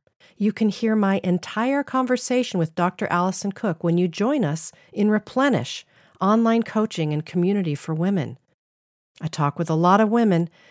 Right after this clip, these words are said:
and common themes always emerge.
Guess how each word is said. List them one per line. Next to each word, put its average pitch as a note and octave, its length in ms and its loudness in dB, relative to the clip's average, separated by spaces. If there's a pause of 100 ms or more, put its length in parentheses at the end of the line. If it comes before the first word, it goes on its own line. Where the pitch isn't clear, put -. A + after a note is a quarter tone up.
(160)
and D3+ 180 -4
common F#3+ 400 0
themes G#3 540 0
always F#3 320 0
emerge. F3 640 -2